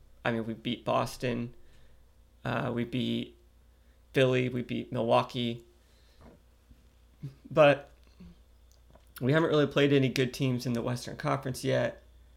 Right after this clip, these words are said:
And, um, I was looking at the schedule, and there is a murderer's row right as the Pacers, um, finish up their, uh, the regular season. Like,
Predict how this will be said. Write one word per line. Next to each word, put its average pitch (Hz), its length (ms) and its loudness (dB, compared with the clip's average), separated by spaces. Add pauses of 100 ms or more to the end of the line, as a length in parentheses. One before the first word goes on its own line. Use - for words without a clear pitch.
(360)
And, 120 300 -2
um, 120 460 -2 (800)
I 135 160 2
was 139 160 2
looking 147 220 0
at 135 140 0
the 131 60 -10
schedule, 135 680 0
and 120 200 0
there 143 200 4
is 123 580 -2
a 117 240 0
murderer's 120 680 -2
row 117 680 -4 (840)
right 127 400 2
as 123 280 -2
the 117 80 -12
Pacers, 123 680 -2 (440)
um, 117 500 -6 (240)
finish 127 300 -2
up 127 220 -2
their, 117 440 -2 (760)
uh, 113 300 -2 (140)
the 127 100 -4
regular 127 400 0
season. 131 640 -2
Like, 123 380 -4